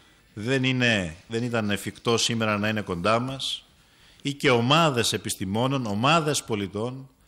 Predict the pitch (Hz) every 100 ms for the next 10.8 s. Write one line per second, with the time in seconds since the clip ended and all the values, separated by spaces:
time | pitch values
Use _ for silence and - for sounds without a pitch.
0 | _ - 117 110 104 104 135 135 117 -
1 | 117 123 135 131 127 _ _ _ _ _
2 | _ _ _ - - 135 120 104 131 127
3 | 131 127 127 127 _ _ _ _ _ 107
4 | 101 92 82 71 - _ _ _ _ _
5 | _ _ _ _ _ _ _ - - -
6 | - 123 117 151 175 175 170 151 135 123
7 | 127 123 - 180 170 170 117 - 127 170
8 | 196 - 123 113 113 110 - 156 143 165
9 | 160 165 - _ _ _ - 147 131 123
10 | - 127 113 117 - 175 87 71